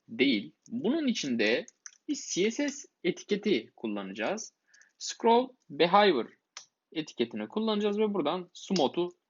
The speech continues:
seçeceğiz. Bakın şimdi deneyelim. Nasıl olacak? Bakın Call of Duty'ye basıyorum. Ne kadar yumuşak. Ne kadar narin bir şekilde böyle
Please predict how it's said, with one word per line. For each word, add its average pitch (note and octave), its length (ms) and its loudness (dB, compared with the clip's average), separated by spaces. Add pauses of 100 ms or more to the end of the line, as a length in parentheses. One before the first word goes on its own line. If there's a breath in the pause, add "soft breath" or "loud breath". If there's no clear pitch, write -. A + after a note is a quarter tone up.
seçeceğiz. - 680 -8
Bakın B3 260 0
şimdi A#3 440 0
deneyelim. A2+ 520 0 (300)
Nasıl D3 240 -2
olacak? G#2+ 480 -6 (880)
Bakın A3+ 360 -8
Call A3+ 80 4
of A#3 160 0
Duty'ye A3+ 280 0
basıyorum. G#3+ 540 -2 (160)
Ne C4 160 -8
kadar D3 240 4
yumuşak. G#2+ 580 -4 (840)
Ne G3 100 -10
kadar F#3 320 2
narin D#3 560 4
bir B2 100 0
şekilde A#2+ 480 -4
böyle C#3 380 -2